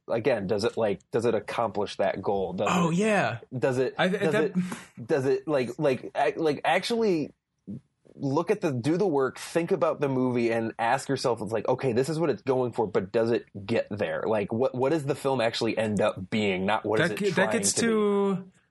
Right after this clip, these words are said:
Speaker 2: that gets to, I'm really glad you said that, 'cause that gets to, like, a really great point, uh, that sort of, like, I, I experienced with both Shape of Water and, uh, this morning when I was, like, going to read some There Will Be Blood, like, retrospectives 'cause it's ten years old.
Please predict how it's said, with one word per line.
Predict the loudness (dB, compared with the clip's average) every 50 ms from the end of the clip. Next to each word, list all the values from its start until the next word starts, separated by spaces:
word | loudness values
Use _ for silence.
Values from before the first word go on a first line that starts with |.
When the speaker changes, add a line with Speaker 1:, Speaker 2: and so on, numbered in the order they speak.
| _ _ _ _ 0
Speaker 2:
that | 0 0
gets | 2 2 0 0 0 0
to, | 2 2 2 4
I'm | 2 2 2 0 0 0
really | 0 2 2 2
glad | 2 2 2 2
you | 2
said | 2 2 2
that, | 2 2 2
'cause | 2 2 4
that | 4 4
gets | 2 0 -2 0
to, | 2 2
like, | 2 2 2
a | 0
really | 0 2 2 2 2 2
great | 2 2 2 0 0 0
point, | 0 2 2 2 0 0 -2
uh, | 0 2 2 2 2
that | 2 2 0 0 2
sort | 2 2 2
of, | 2 2 0 0
like, | 0 0 2
I, | 2 0 2
I | 2 2 2
experienced | 2 2 0 0 0 2 2 2 2 0
with | -2 0
both | 0 0 0 0
Shape | 2 0 0 0 0
of | 0 0
Water | 2 2 4 4 2 2 0 -4 -10 -16 -16 -12 -4
and, | 0 2 4 4 4 4 4 2 2 2 0
uh, | -2 -2 0 2 2 2 2
this | 2 0 0 2
morning | 2 2 4 4 4 2
when | 2 2
I | 2 2
was, | 2 2 2
like, | 0 0 0 0
going | 2 4 4 4 4 2 2 0 -4 -6 -4
to | 0 2 2 2 2
read | 2 2 2 2 2 2 2
some | 2 2 4 4 4 2
There | 0 0 0 2 2 2
Will | 4 2 2
Be | 2 0
Blood, | 0 2 2 2 4 4
like, | 2 0
retrospectives | 2 2 2 2 4 4 2 4 4 2 0 2 2 0 2 2 0
'cause | 0 0 2
it's | 2 2
ten | 2 2 2 2
years | 2 0 2 2
old. | 2 2 2 0 -4